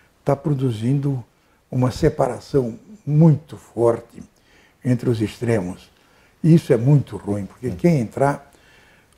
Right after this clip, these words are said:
Speaker 1: seja lá quem for, vai ter que providenciar de uma forma ou de outra uma acomodação dessas
Speaker 2: Sim,
Speaker 1: diferenças.
Speaker 2: uma construção de, de,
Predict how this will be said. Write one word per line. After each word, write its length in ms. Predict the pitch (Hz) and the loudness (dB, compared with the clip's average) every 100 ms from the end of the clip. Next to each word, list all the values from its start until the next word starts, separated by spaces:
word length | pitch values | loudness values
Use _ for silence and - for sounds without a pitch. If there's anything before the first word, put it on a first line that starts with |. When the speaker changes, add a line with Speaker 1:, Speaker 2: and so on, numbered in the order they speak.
| 214 - - | -18 -14 -6
Speaker 1:
seja 200 | 120 110 | -4 -2
lá 100 | 120 | -4
quem 220 | - 95 | -6 -8
for, 360 | - 120 120 - - _ _ _ _ _ 143 | -4 0 0 -2 -14 _ _ _ _ _ -2
vai 160 | 156 | -2
ter 200 | 156 143 | -2 -10
que 220 | 113 120 107 _ _ _ _ | -10 -14 -18 _ _ _ _
providenciar 640 | - 131 123 120 104 135 127 | 0 0 2 -4 -2 -2 -2
de 80 | 120 | -2
uma 200 | 113 101 | -8 -8
forma 320 | - 135 110 | 0 0 0
ou 60 | |
de 100 | 95 | -6
outra 360 | 107 120 120 110 - _ _ _ _ _ | -4 -4 -6 -8 -14 _ _ _ _ _
uma 320 | 131 120 120 | -6 -4 -4
acomodação 920 | 110 - 120 117 113 95 - 120 104 | -6 -2 0 0 -2 -8 -6 -4 -4
dessas 300 | 98 101 104 | -8 -6 -4
Speaker 2:
Sim, 20 | 92 | -4
Speaker 1:
diferenças. 440 | 101 - 107 87 | -6 -6 -6 -6
Speaker 2:
uma 80 | - | -6
construção 440 | 90 92 82 95 | -6 -6 -6 -2
de, 120 | 85 | -2
de, 460 | 78 71 - 76 | -4 -10 -18 -18